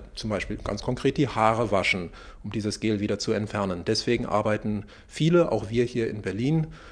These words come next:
an sogenannten gelfreien Elektroden, wo quasi über ein spezielles elektrotechnisches Verfahren das Kontaktgel überflüssig wird.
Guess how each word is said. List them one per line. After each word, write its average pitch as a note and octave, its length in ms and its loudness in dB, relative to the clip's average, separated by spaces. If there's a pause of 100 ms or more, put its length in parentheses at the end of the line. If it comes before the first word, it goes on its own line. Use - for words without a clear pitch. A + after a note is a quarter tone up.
(180)
an G#2+ 160 -2
sogenannten A2 560 -2
gelfreien A#2+ 840 4
Elektroden, A#2 880 -2
wo A#2 220 4
quasi A2+ 460 4
über A#2 200 0
ein G2+ 160 2
spezielles A2 720 0
elektrotechnisches A#2 880 0
Verfahren G#2+ 760 2
das - 400 -4
Kontaktgel - 720 -6
überflüssig G2 680 -6
wird. - 260 -16